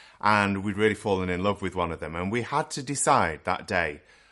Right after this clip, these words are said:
are we going to get a puppy? Are we going to have a dog? So we were walking round, we sat and had a coffee, we were chatting this through. And we had to say either yes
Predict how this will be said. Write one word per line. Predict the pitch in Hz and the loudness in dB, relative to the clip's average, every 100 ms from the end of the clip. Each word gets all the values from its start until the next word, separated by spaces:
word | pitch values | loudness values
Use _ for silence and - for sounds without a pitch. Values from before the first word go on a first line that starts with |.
| _ _ - | _ _ 4
are | 117 | 4
we | 135 123 | 6 4
going | 110 95 | 2 0
to | 92 | -2
get | 90 85 | -6 -6
a | |
puppy? | - 95 85 | -6 -8 -4
Are | 82 95 | -2 0
we | 110 | 2
going | 95 | 0
to | 87 | -2
have | 87 87 | -6 -4
a | |
dog? | 101 95 85 | 0 0 0
So | 104 | -6
we | 101 | -4
were | 110 | 0
walking | 143 151 151 139 | 2 2 0 0
round, | 143 147 120 | 2 2 -2
we | 85 | -4
sat | - 143 | -2 -2
and | 123 | -2
had | 113 | -4
a | 104 | -4
coffee, | - 135 - 135 - - - | -2 -2 -2 -8 -8 -20 -10
we | 98 | -6
were | 87 | -4
chatting | 147 131 120 110 | -2 -2 -2 -2
this | 107 104 | -2 -4
through. | - 104 101 92 _ _ _ _ _ _ - | -2 0 0 -2 _ _ _ _ _ _ -4
And | 127 | 0
we | 180 | 0
had | 147 202 | 0 0
to | - 233 | 0 -2
say | - 92 76 95 104 | 0 0 0 -4 -2
either | 107 127 | -2 -2
yes | 110 85 - - | -2 -4 -6 -14